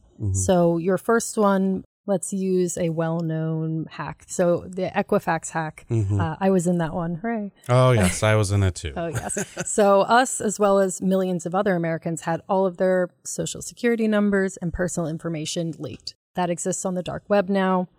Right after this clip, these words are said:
Speaker 2: I don't know how to get on there. I hope you don't either. <laughs> But you can go and buy that list, and you can run that through a script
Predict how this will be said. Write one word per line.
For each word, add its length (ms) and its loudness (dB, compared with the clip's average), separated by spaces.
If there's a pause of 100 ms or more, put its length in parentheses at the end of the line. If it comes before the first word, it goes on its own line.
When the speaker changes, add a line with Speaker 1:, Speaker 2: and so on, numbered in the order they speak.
(360)
Speaker 2:
I 100 2
don't 140 -2
know 140 0
how 140 0
to 60 -4
get 180 -4
on 160 0
there. 200 -2
I 120 -6
hope 220 -8
you 120 -2
don't 180 0
either. 320 -2
<laughs> 760 -4
But 120 0
you 180 2
can 140 2
go 200 2
and 140 0
buy 180 6
that 220 0
list, 580 -2 (220)
and 220 2
you 100 2
can 240 -2
run 260 2
that 240 -2
through 240 -2
a 60 0
script 420 -4